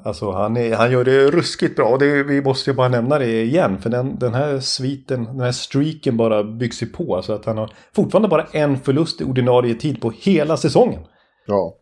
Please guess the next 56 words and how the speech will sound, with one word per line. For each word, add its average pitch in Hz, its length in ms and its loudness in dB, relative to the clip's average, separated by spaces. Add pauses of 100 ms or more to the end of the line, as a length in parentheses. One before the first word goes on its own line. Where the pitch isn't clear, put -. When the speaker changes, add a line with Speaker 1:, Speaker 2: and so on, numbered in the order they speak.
(120)
Speaker 1:
Och 135 80 -4
han 135 80 2
har 139 80 4
spelat 143 280 2
tjugofem 165 340 2
matcher. 143 500 -2 (500)
Speaker 2:
Ja. - 280 -4 (180)
Speaker 1:
En 180 260 2
förlust. - 420 -2 (480)
Det 120 60 -2
är 127 40 6
Speaker 2:
Jaha, 107 280 6
det - 100 2
Speaker 1:
helt 113 160 4
Speaker 2:
är 117 80 -2
Speaker 1:
sjukt. 202 320 0 (300)
Speaker 2:
Ja, 123 380 4
det 127 160 2
är 117 80 4
det 90 100 -4 (140)
faktiskt. - 440 -10 (480)
Ja, 151 320 10
han 127 180 2
är 170 160 8
ju, 147 220 10 (260)
eh, 117 320 2
han 131 100 6
är 135 60 10
ju 160 160 10 (140)
locked 165 360 6
in 165 160 4
för 139 100 2
en 120 100 4
Vezina-nominering 104 1040 0
och 117 240 -8
kanske 117 260 0
vinst. 131 440 -2 (520)
Speaker 1:
Ja, 113 220 0
precis. - 260 -6
Nu 131 60 4
är 135 200 4
det, 131 80 0
vi 139 300 2
ska 139 140 -4
ju 139 60 2
prata 135 300 0
awards 135 340 2
igen 120 160 0
eftersom 110 240 -2
att 104 80 -6
det 117 60 -2
är 110 40 0
en 107 60 -4
ny 110 140 0
månad 110 360 2
då, 85 200 -2